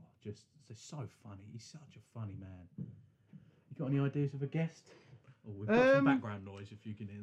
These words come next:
Speaker 1: that. <laughs>
Speaker 2: I'd say I, I would like to get someone of the level of, like, George Lucas, a man
Speaker 1: Ooh.
Speaker 2: who created Star
Speaker 1: That would be
Speaker 2: Wars.
Speaker 1: cool.
Speaker 2: 'Cause
Speaker 1: That would
Speaker 2: could you
Speaker 1: be cool.
Speaker 2: imagine a conversation with, like,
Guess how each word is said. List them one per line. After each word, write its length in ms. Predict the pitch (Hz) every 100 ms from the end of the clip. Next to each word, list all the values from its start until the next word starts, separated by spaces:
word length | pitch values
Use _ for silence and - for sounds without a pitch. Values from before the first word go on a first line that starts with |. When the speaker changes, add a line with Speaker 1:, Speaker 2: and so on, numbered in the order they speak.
| 110
Speaker 1:
that. 100 | 170 165
<laughs> 40 |
Speaker 2:
I'd 180 | 226 220
say 680 | 240 226 220 214 214 208 196 _ _ _ _ _ _ _ _ _ _ -
I, 60 |
I 220 | 190 190
would 220 | 196 202 190
like 200 | 226 -
to 60 |
get 100 | 165
someone 500 | - 180 156 127 117 131
of 160 | 120
the 80 | 127
level 220 | 131 120
of, 60 | 117
like, 200 | - -
George 320 | 151 127 113 110
Lucas, 480 | 117 110 - 95 - _ _ -
a 40 |
man 200 | 143 151
Speaker 1:
Ooh. 40 | 151
Speaker 2:
who 60 | 160
created 760 | - 170 156 131 131 - 113
Star 280 | - - 120
Speaker 1:
That 60 | 117
would 80 | 104
be 80 | -
Speaker 2:
Wars. 120 | -
Speaker 1:
cool. 320 | 131 127 110 - _ _ _ _
Speaker 2:
'Cause 180 | - -
Speaker 1:
That 40 |
would 40 | -
Speaker 2:
could 140 | 185
you 60 | 196
Speaker 1:
be 20 |
cool. 80 | 185
Speaker 2:
imagine 380 | 196 190 - 165
a 40 |
conversation 800 | 151 165 147 143 139 135 - 120
with, 160 | 117 113
like, 180 | 113